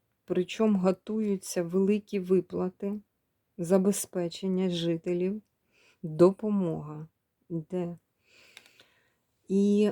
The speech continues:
е, тут, е, відбувається вогонь з неба, бо є якась перешкода або закритий шлях розрушений, чи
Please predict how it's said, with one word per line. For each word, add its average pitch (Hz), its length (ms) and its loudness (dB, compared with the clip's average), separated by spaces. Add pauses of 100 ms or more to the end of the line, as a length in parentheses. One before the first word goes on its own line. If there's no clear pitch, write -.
е, 190 380 -4 (1900)
тут, - 240 -4
е, 202 40 -4 (560)
відбувається 190 680 2
вогонь 190 420 2
з 180 140 -4
неба, 170 440 0 (160)
бо 180 420 2
є 190 520 0
якась 180 600 -4
перешкода 196 1000 -2 (480)
або 175 300 2
закритий 196 680 0
шлях 202 580 0
розрушений, 170 1080 -2 (140)
чи 175 480 -4